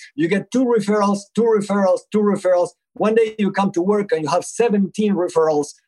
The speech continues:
The next day you have eighteen referrals. The next day you quit because it's, it's impossible to survive that palilalia stage. So it requires techniques to now break through palilalia, and that might include,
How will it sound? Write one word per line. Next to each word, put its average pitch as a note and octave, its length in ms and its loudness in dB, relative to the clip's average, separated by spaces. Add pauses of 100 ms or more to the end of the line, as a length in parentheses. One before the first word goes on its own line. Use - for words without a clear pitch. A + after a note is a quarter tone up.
The - 140 2
next A#3 240 0
day A3+ 120 2
you G3+ 120 -2
have F3+ 280 0
eighteen G#3+ 420 0
referrals. F#3 680 0 (220)
The D#3+ 80 0
next G3 280 -2
day F#3+ 140 2
you E3+ 160 0
quit - 320 -2 (340)
because E3+ 600 -2
it's, - 380 -4
it's E3 200 -2
impossible D#3 680 0
to C#3 100 -4
survive C#3+ 560 0
that D#3 240 0 (100)
palilalia D3 720 2
stage. - 420 0 (440)
So - 460 0 (720)
it G#3+ 100 0
requires A#3 580 0 (260)
techniques G3+ 600 -2
to G3 120 -2
now G3+ 440 0 (100)
break G3 320 0
through F3+ 160 -4
palilalia, E3+ 760 0 (160)
and A3 180 0
that C4+ 180 0
might A3+ 280 0
include, E3 680 -2